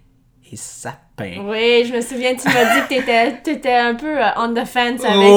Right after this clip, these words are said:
Speaker 2: le sapin.
Speaker 1: parce que moi, les bières au sapin, c'est probablement, le sapin,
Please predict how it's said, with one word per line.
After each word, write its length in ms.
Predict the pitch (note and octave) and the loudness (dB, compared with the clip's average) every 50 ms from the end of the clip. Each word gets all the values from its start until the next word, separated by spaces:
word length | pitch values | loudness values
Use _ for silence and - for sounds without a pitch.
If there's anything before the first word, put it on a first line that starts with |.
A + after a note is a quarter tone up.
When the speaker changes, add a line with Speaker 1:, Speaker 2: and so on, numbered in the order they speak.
| G#3 G#3 F#3+ F#3 F3 F3 | 10 10 10 10 10 10
Speaker 2:
le 0 | |
sapin. 60 | A#3+ A3+ | 10 10
Speaker 1:
parce 260 | F3+ F#3 F#3 C4 C#4 | 8 6 6 4 4
que 60 | - | 4
moi, 420 | G3 G3 G3 G3 G3+ G#3 G#3 G#3+ | 4 4 4 6 6 6 8 6
les 180 | A3 G#3+ G3+ F3 | 6 6 4 2
bières 420 | E3 D#3+ E3 E3 D#3+ D#3+ D#3 D#3+ | 2 4 4 6 6 6 4 4
au 80 | D#3 D#3+ | 2 2
sapin, 500 | D#3+ - - D3+ C3+ C3+ - C#3 C#3 C#3+ | 2 2 2 2 2 2 0 0 0 0
c'est 160 | C#3 D3 C#3+ | -2 -2 -6
probablement, 680 | B2+ B2 - C3+ C3+ C3 C3 C3 C3+ C3 C3 C#3 C#3 - - | -6 -4 -4 -2 0 0 0 -2 -2 -4 -4 -4 -4 -6 -4
le 220 | - C#3 C#3+ C#3 | -4 -2 -2 -2
sapin, 800 | C#3 - - - D#3+ D3+ C#3+ - D#3+ D3+ D#3+ F3+ G#3 A#3 A#3+ | -4 -4 -2 0 0 -2 0 0 0 0 2 0 0 -2 -4